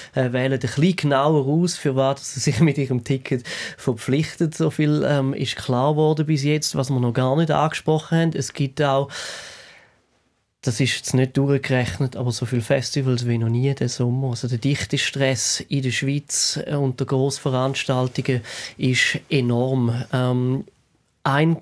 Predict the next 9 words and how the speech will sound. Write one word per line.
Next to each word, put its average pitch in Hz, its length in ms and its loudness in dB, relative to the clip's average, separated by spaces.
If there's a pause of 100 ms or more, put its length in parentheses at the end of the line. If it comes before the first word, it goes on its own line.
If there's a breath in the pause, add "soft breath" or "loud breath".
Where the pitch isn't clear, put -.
neuer 143 380 2
Konkurrent, 170 720 -2
den 170 40 -2
es 160 140 -4
gibt, 180 240 -4
ist - 120 -4
das - 40 -6
Hip-Hop-Festival 139 840 -2
Specs, - 720 -2